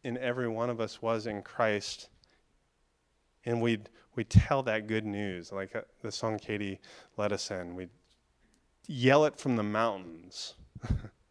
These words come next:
through the power of the Holy Spirit to the people around us who need this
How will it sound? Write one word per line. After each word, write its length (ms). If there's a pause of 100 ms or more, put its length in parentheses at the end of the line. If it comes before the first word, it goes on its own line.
(1120)
through 200
the 80
power 400
of 60
the 80
Holy 240
Spirit 320
to 80
the 100
people 300
around 320
us 140
who 120
need 440
this 560